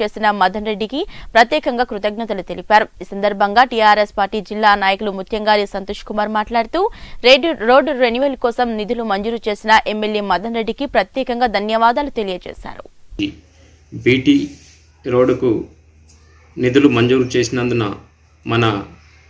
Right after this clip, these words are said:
Speaker 2: ప్రియతమ నాయకుడు చిలుముల మదన్ రెడ్డి ఎమ్మెల్యే గారికి ప్రత్యేకమైన ధన్యవాదాలు తెలుపుకుంటున్నాం. మండల ప్రజల తరపున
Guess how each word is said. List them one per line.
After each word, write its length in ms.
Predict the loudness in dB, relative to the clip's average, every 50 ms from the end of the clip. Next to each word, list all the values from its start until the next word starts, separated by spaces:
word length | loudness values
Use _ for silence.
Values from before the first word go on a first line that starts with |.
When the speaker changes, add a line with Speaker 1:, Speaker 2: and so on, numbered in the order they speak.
| _ _ _ _ _ _ _ 0
Speaker 2:
ప్రియతమ 400 | 4 4 4 4 4 2 0 2 2 2
నాయకుడు 400 | 2 2 2 0 0 0 0 -2 -4 -8 -16 -20 _ _ -8
చిలుముల 340 | -4 -2 -2 0 0 0 0 0 0
మదన్ 260 | -2 -2 0 0 2 2
రెడ్డి 200 | 0 2 2 2 0 0 -4 -4 -2
ఎమ్మెల్యే 280 | 0 2 2 4 4 4 4
గారికి 300 | 2 2 0 0 -2 -2 -2 -2 -6
ప్రత్యేకమైన 600 | -10 -12 -8 -4 -4 -4 -2 -2 -2 0 0 0 -2 -2 -2
ధన్యవాదాలు 460 | -2 -2 0 0 0 0 0 -2 -2 0
తెలుపుకుంటున్నాం. 540 | -2 -2 -4 -4 -8 -10 -8 -6 -6 -6 -6 -8 -10 -16 -20 _ _ _ _ _ -6 0
మండల 300 | 2 2 4 4 4 4 4 2
ప్రజల 240 | 2 0 0 2 0 0 0
తరపున 280 | -2 -2 -2 -2 -2